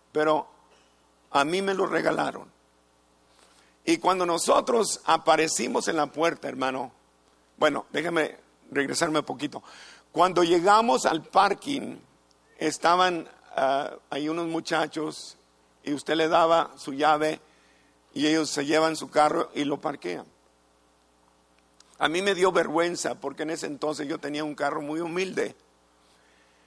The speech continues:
y a veces había unos resortes que ya habían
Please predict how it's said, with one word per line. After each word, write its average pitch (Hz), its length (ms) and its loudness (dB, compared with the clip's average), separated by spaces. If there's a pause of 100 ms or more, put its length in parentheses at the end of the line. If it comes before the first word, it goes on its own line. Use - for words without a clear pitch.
(220)
y 147 120 0
a 151 100 6
veces 196 540 2
había 156 420 2
unos 175 340 0
resortes 156 720 -2
que 151 340 -6
ya 147 140 2
habían 160 500 -4